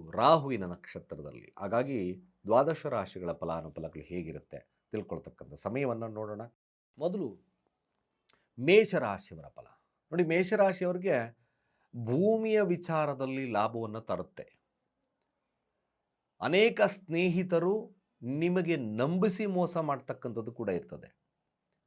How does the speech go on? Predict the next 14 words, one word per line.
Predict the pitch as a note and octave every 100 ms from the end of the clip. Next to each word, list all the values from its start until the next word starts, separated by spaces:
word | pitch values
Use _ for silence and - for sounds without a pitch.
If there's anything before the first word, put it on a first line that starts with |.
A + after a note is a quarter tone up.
| _ _ _ _ _ _ _ _ _ _ _ _ -
ಸ್ವಲ್ಪ | F3+ A#3+ A3+ A3
ಮಟ್ಟಿಗೆ | G3+ G3 F#3 E3 A#2 G2+ _ - A2+ C#3
ನೀವು | F3 C#3
ಅತಿರೇಕಕ್ಕೊಳಗಾಗ್ದಲೇ | - F3 G3 G3 F3 D3+ C#3 C3 A2 B2 D#3+ E3+ - _ _ _ _ _ _ _ _ - -
ಸಾಧಾರಣ | B2+ D#3+ G3+ G3 E3+
ಲಾಭಕ್ಕೆ | C3+ B2 A2 - C3+ A#2+ - G#2+
ಅಪೇಕ್ಷೆಯನ್ನು | - F3+ F3+ F3+ D3+ C3+
ಮಾಡಿದ್ರೆ | A2+ G#2 A#2 A2+ G2+ - _ _ _ _ _ _ -
ಒಳ್ಳೆಯ | G#2+ B2+ B2+
ದಿನವಾಗಿ | G2+ G2 A2 G#2+ F#2+ G#2 -
ಪರಿಣಾಮವನ್ನು | E2+ E2+ D#2+ D2+ D2 E2
ಬೀಳುತ್ತೆ. | - - - - _ _ _ -
ವಿದ್ಯಾರ್ಥಿಗಳಿಗಾಗಿರ್ಬೋದು, | F#2 F2 A#2 A#2 A#2+ A#2 A2+ A#2 A2+ A2+ A2+ B2 G#2+
ವ್ಯವಹಾರಸ್ಥರಿಗಾಗಿರ್ಬೋದು, | F#2 G2+ A2 A2 - A2+ A2 A2 G#2+ G#2+ G#2+